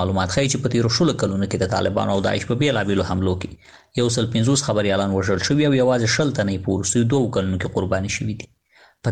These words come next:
تبعید کې د افغان خبریالانو فدراسیون د راپور له مخې، د دوه زره یوویشت کال د اګست میاشتې تر نیمایي پورې د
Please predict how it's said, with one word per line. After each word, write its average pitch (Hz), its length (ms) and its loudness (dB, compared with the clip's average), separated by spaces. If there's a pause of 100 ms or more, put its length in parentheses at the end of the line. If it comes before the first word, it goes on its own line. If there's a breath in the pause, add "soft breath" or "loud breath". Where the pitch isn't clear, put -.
تبعید 110 280 2
کې 120 120 0
د 113 120 4
افغان 113 200 -2
خبریالانو 104 540 0
فدراسیون 104 460 0
د 110 80 2
راپور 98 280 0
له 104 80 2
مخې، 120 220 0 (360 loud breath)
د 117 100 0
دوه 131 140 4
زره 139 140 2
یوویشت 156 240 2
کال 113 240 0
د 120 240 2
اګست 131 380 -2
میاشتې 117 340 0
تر 113 140 2
نیمایي 107 340 2
پورې 104 180 0
د 98 40 2